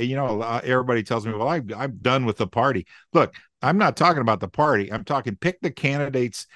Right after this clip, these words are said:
that you believe support you and support your beliefs.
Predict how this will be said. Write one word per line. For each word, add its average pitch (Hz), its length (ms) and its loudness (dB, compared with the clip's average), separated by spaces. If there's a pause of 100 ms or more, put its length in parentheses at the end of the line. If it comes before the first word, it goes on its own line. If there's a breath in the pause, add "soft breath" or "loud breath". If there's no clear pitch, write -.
(180 soft breath)
that 120 160 2
you 156 220 8
believe 139 400 2
support 127 600 0
you 131 400 0
and 98 100 -6
support 131 400 -2
your 120 120 0
beliefs. 110 440 -2